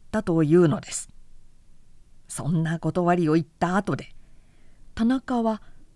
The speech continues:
机の引き出しから一つの品物を取り出して、「これをご存知じゃないでしょうか」というのです。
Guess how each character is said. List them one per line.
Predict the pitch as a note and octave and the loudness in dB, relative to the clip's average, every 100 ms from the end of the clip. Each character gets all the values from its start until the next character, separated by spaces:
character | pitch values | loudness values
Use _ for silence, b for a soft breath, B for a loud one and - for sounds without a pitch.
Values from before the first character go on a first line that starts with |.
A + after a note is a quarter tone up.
| - | -12
机 | - - D4+ D4 | -10 0 2 4
の | C4+ | 2
引 | A#3+ - | 0 0
き | G3 | 0
出 | F3 | 0
し | - | -2
か | - | -2
ら | D3 A#2 - - - - - | -2 -4 -10 -20 -20 -20 -20
一 | - - F#3 | -6 2 2
つ | - C3+ | 2 -2
の | B2+ B2 | -2 -4
品 | - D3 E3+ A3+ | -4 -2 0 2
物 | A#3 G#3+ G#3 | 2 4 4
を | G3 | 2
取 | - C#3+ E3 | 0 0 2
り | F#3 | 2
出 | C#3 | 2
し | - - | -2 -10
て、 | - - - - - - - - - - - - - - - - - - | -16 -18 -20 -20 -20 -20 -20 -20 -20 -20 -20 -20 -20 -20 -20 -20 -20 -12
「こ | - D#3+ | -8 -4
れ | C#3+ B2+ | -2 0
を | B2 B2 A#2+ | 0 -4 -4
ご | B2+ | -4
存 | C#3+ A3+ D4 A#3 | 0 2 2 2
知 | F#3 | 0
じ | D#3+ | -2
ゃ | D#3 | 0
な | F3+ | 2
い | G#3 | 2
で | D3 | 2
し | C3+ A#3 | -2 0
ょ | G#3+ | 0
う | |
か」 | E3+ D3 | -2 -2
と | F3+ | 2
い | B3+ | 4
う | C#4+ | 4
の | D3+ | 2
で | - | 0
す。 | - - | -10 -16